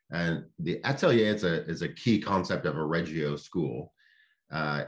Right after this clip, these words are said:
and it means something more than a workshop or a case. Uh, in a, a Reggio school, an atelier is a, a commitment to a certain style of hands-on learning. And, uh, in La Scuola Middle School,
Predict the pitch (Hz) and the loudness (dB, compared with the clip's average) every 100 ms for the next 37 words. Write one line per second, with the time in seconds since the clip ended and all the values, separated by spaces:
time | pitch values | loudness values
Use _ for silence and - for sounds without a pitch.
0 | - 90 92 87 - 92 95 123 123 113 | -6 -2 2 2 0 0 2 4 4 2
1 | - 104 - 98 90 90 101 98 87 82 | 2 -2 0 0 2 2 4 4 4 2
2 | 78 80 78 76 78 85 82 87 92 87 | 0 -2 -2 -6 -8 -6 -2 0 0 -2
3 | - - - 87 80 80 78 76 - _ | -6 -16 -10 -6 -4 -2 -2 -4 -10 _
4 | _ - - 76 73 73 - - - - | _ -14 -8 -4 -2 -2 -4 -10 -10 -16
5 | - 73 64 - - 71 71 71 73 80 | -8 -6 -6 -8 -6 -6 -6 -4 -2 -2
6 | 78 73 - 87 73 76 85 78 78 78 | 0 -4 -2 -2 0 -4 -2 0 2 0
7 | 69 73 73 - 82 - 90 101 - 90 | -2 -2 -4 -6 -12 0 2 4 2 0
8 | 156 82 - 98 80 - - 85 85 87 | -2 -4 -6 -4 -4 -8 -6 -2 0 2
9 | 85 78 73 - 90 87 85 78 - 80 | 0 -2 -8 -8 -2 0 0 -4 -6 -4
10 | 80 76 71 69 80 80 76 67 69 _ | -2 -4 -6 -6 -2 -2 -2 -4 -10 _
11 | _ _ _ _ _ - 85 80 80 73 | _ _ _ _ _ -4 -2 0 0 -2
12 | - 76 73 73 - - _ - 92 - | -4 -4 -2 -4 -6 -10 _ -4 -4 -4
13 | - 113 92 90 131 143 113 - 90 92 | -2 2 4 6 6 4 0 2 4 6
14 | 95 - | 4 -2